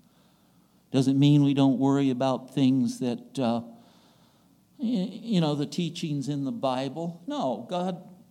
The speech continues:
gave us to 'em. Jesus gave 'em to us. They're very important, but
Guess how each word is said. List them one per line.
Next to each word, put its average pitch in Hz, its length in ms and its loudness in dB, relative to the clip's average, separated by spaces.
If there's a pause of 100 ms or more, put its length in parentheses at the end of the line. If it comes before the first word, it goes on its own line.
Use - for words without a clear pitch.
(100)
gave 185 300 -2
us 123 200 -8
to 139 120 -8
'em. 120 120 -6
Jesus 180 520 -2
gave 139 320 -2
'em 120 160 -4
to 117 280 -6
us. 104 200 -12
They're 160 180 -2
very 156 340 -4
important, 147 680 -6
but - 240 -8